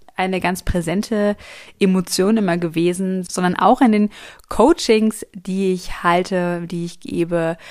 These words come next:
wo ich Menschen begleite, ist die Angst ein ganz, ganz großer Faktor.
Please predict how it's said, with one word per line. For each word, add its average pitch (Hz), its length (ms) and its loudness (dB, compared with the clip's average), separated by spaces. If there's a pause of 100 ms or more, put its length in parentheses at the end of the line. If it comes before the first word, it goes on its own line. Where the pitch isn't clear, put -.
(140)
wo 196 80 0
ich - 140 -4
Menschen 196 400 0
begleite, 165 720 -2 (260)
ist - 400 -8
die - 160 -6
Angst 170 480 -4
ein 160 480 -8 (840)
ganz, 175 540 -4
ganz 151 520 -8
großer 190 540 2
Faktor. 165 680 -8